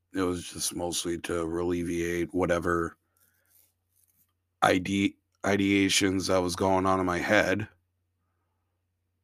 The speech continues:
knowing that depression is a constant as long as it's there and I don't do shit.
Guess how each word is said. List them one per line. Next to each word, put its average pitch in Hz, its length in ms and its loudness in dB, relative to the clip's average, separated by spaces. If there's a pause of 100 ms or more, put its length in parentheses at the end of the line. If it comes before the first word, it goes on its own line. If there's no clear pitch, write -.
(140)
knowing 90 360 2
that 90 320 2 (840)
depression 110 580 8
is 98 200 0
a - 40 -8
constant 101 760 0
as 92 180 -6
long 92 320 -4
as 87 220 -10 (420)
it's 104 260 -4
there 95 420 2
and 92 100 -4
I 92 80 -4
don't 92 320 -8
do 90 180 -4
shit. 87 400 -6